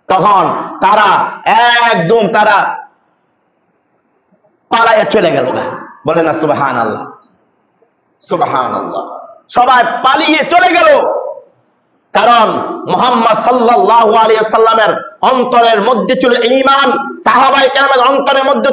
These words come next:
ছিল ঈমান। কোন ঈমানদার কখনো মৃত্যুকে ভয় পায় না, তারা শহীদি তামান্নায় তা উজ্জীবিত থাকে সদা সর্বদা।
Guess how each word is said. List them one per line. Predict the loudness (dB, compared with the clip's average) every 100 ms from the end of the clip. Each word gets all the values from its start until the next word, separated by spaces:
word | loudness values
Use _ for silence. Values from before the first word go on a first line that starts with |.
| 0
ছিল | 0 0
ঈমান। | 2 2 2 2 0 -4 -4
কোন | 0 2 2
ঈমানদার | 2 2 0 0 2 0 0
কখনো | 0 0 2 2
মৃত্যুকে | 0 -2 -2 -2 0
ভয় | 2 2 2
পায় | 2 2
না, | 4 2 0 -2 0
তারা | 2
শহীদি | 2 0 2 2 2 0 0 0
তামান্নায় | 2 2 2 2 2 2 0 0
তা | 2 2
উজ্জীবিত | 2 0 -2 0 0 0
থাকে | 0 0
সদা | 0 0 0
সর্বদা। | 0 0 0 0 0 0